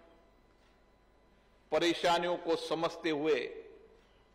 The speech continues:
इस विधानमंडल में उस जनता की आवाज बनना। और जनप्रतिनिधि का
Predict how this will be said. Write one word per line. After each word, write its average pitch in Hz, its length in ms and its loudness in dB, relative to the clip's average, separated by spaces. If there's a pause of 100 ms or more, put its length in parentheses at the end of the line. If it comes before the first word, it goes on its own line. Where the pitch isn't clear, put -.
(1700)
इस 160 200 -6
विधानमंडल 165 960 0
में 175 500 -2 (560)
उस 143 260 -8
जनता 156 420 0
की 165 160 -2
आवाज 160 520 4
बनना। 165 340 0 (3500)
और 196 260 12
जनप्रतिनिधि 214 680 -2
का 220 180 2